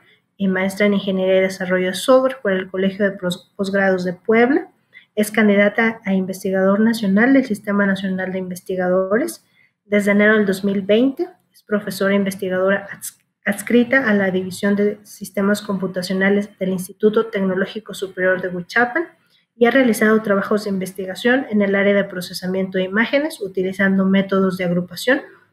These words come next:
no supervisados, lógica difusa y actualmente su interés se centra en el análisis de datos.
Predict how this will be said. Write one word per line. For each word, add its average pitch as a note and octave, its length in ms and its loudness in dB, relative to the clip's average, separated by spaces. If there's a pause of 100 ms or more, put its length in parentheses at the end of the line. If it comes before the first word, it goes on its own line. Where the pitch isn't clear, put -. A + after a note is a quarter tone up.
(120)
no G3+ 180 4
supervisados, G3 960 0
lógica G#3 420 0
difusa B3+ 540 -2
y A3 100 0
actualmente A#3 720 0 (240)
su - 160 -6
interés G3+ 400 2
se G#3+ 100 -2
centra B3+ 480 0
en G3+ 140 2
el F3+ 140 0
análisis F#3 560 -2
de - 100 -10
datos. - 500 -10